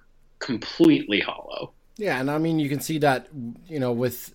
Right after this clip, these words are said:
Speaker 2: Wenger's dealings in the transfer market too, he's always been a very shrewd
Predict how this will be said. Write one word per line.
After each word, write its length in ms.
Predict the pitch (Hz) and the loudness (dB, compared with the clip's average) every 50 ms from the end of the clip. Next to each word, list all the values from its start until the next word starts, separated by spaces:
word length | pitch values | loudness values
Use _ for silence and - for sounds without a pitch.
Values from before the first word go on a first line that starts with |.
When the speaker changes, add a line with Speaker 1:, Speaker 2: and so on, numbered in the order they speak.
| - _ - | -20 _ -16
Speaker 2:
Wenger's 520 | 131 117 117 135 135 135 131 131 123 113 | -8 -2 0 2 2 2 2 2 0 0
dealings 460 | 104 113 120 131 131 131 131 120 120 131 | -2 -2 0 2 2 2 2 0 -2 -2
in 80 | 127 | -2
the 100 | 120 117 | -2 -2
transfer 400 | 117 - 131 131 135 123 - 127 | -2 -2 -2 0 0 0 -2 -2
market 320 | 120 123 120 117 - 110 - | -2 -2 -2 -4 -6 -10 -10
too, 200 | - - 139 131 | -6 -4 0 0
he's 180 | 127 117 113 | 0 0 2
always 260 | 131 131 127 131 127 | 2 4 4 2 2
been 180 | 117 - 131 127 | 0 0 0 0
a 40 | 123 | 2
very 260 | 117 123 120 117 113 | 4 4 4 2 0
shrewd 760 | 113 - - - - 127 127 131 135 135 135 135 127 117 117 | -2 -4 -10 -8 -4 0 2 4 4 4 4 2 2 -2 -6